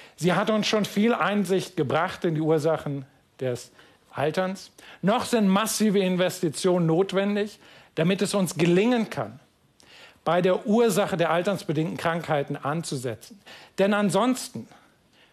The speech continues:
wird mit steigender Lebenserwartung ein erheblicher Teil unserer Bevölkerung an Demenz,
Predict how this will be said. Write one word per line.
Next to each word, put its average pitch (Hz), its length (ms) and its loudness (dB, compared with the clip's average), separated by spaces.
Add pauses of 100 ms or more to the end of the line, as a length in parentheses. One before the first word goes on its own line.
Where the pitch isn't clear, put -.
(140)
wird 196 320 0
mit 185 200 -2
steigender 214 520 0
Lebenserwartung 139 1000 -2 (160)
ein 185 180 0
erheblicher 190 720 0
Teil 185 340 0
unserer 151 260 -2
Bevölkerung 185 680 0
an 139 220 -4
Demenz, 151 580 -2